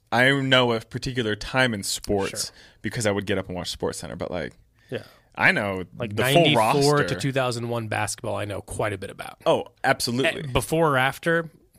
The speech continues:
Speaker 2: like, it didn't exist.
Speaker 1: No, no. I was just thinking, uh, I was watching,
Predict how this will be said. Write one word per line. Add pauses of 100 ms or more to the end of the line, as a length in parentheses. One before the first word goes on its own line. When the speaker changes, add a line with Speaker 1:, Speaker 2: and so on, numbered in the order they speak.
(140)
Speaker 2:
like,
it
didn't
exist.
Speaker 1:
No,
no.
I
was
just
thinking,
uh,
I
was
watching,